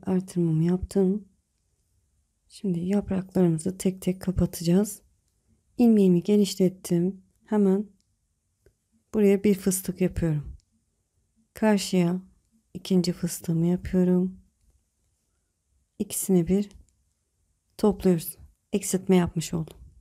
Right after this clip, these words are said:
Bir zincir. İlmeğimi genişlettim. Tepeye bir. Dibine ikinci fıstığımı yapıyorum.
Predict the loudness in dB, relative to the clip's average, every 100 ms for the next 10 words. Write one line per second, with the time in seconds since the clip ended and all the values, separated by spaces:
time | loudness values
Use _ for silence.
0 | _ 0 2 2 2 0 -6 -18 _ _
1 | _ _ _ _ _ _ _ _ _ _
2 | _ _ _ 2 6 6 6 2 2 2
3 | 0 -4 -4 -4 -2 0 -2 -4 -4 -2
4 | -2 -2 0 0 0 -2 -8 -16 -20 -20
5 | -20 -20 _ -20 _ _ _ _ _ _
6 | _ _ _ _ _ _ 0 4 4 4
7 | 0 0 -2 -4 -6 -2 0 0 0 -2
8 | 0 2 2 0